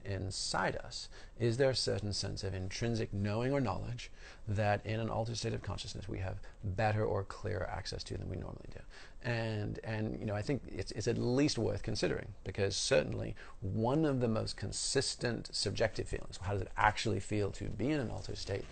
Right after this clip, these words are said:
tends to have it. There's this phrase that the Greeks had, which was anamnesis, right? Which is fundamentally,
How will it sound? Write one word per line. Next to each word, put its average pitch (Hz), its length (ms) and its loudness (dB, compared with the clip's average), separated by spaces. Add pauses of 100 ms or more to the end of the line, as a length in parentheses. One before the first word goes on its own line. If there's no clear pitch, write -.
(300)
tends 123 380 0
to 113 160 2
have 92 300 0
it. - 200 -4
There's 104 180 2
this 95 140 -2
phrase 104 560 4
that 95 300 0
the 95 60 0
Greeks - 400 4 (420)
had, 110 240 4
which 107 160 0
was 104 220 4
anamnesis, 107 1000 2 (640)
right? 107 300 4
Which 110 200 0
is 104 120 2
fundamentally, 107 1120 2